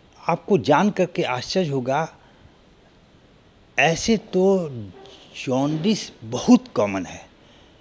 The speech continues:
nearly सिक्सटी परसेंट बच्चों में जॉन्डिस होता ही होता है। और जॉन्डिस ऐसे सिक्सटी परसेंट गंभीर नहीं होते, लेकिन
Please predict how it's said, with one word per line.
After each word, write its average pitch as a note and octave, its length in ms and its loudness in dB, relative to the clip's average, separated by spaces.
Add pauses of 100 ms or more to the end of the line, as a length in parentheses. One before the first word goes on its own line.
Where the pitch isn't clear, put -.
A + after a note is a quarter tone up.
(600)
nearly F#3 440 4
सिक्सटी - 680 2
परसेंट G#2 480 0 (420)
बच्चों A#2 420 -2
में A#2+ 300 -6
जॉन्डिस G2+ 520 -8 (180)
होता G2 240 -4
ही G2 220 -2
होता D#2 260 -10
है। - 100 -16 (1200)
और A#2+ 480 2
जॉन्डिस D#3 540 0 (540)
ऐसे C3 360 -2
सिक्सटी F#3 520 -8
परसेंट C#3 460 -6 (420)
गंभीर G2+ 460 0
नहीं G#2 260 -2
होते, G#2+ 400 -4 (1120)
लेकिन D3+ 500 -4